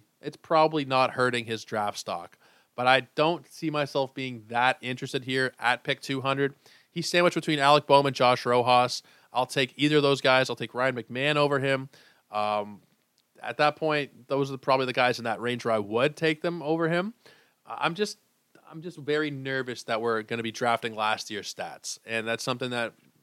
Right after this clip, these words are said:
you have to worry about with a lot of guys who had these one-off crazy seasons. Their price will go up. It's just a matter of if we should even be paying attention to them at this point. And I think we should, especially 'cause of the eligibility.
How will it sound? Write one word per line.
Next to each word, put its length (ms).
you 180
have 160
to 80
worry 200
about 180
with 120
a 40
lot 200
of 60
guys 280
who 100
had 180
these 200
one-off 460
crazy 360
seasons. 460
Their 140
price 300
will 260
go 180
up. 300
It's 100
just 140
a 40
matter 280
of 160
if 140
we 100
should 240
even 180
be 80
paying 240
attention 420
to 200
them 220
at 140
this 160
point. 380
And 100
I 40
think 180
we 100
should, 400
especially 460
'cause 160
of 60
the 80
eligibility. 680